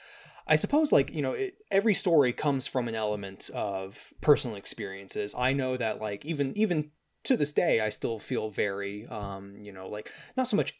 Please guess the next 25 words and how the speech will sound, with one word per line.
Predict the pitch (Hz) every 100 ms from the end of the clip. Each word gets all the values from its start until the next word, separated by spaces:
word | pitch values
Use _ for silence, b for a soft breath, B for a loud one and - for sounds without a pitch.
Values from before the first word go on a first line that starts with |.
| -
aimless, | 139 156 180 208 -
but, | 135 127
like, | 120 110 110
"Oh, | - 143 117 143
am | 143 143
I | 127
on | 123 120
the |
right | 113 110 110
path | - 107 107 101 -
with | 113
my | 113 101 98 98
life | 110 104 101 -
and | 101 95
career?" | - 104 101 98 95 98 95
And, | 98 92 B B B B
uh, | - 98 92 90 90
you | - 101
know, | 95 98
all, | 127 131 127
all | 131 135
those | 123 110
very | 120 117 110
human | 101 - 139 120 107
worries. | 104 110 104 95 95 87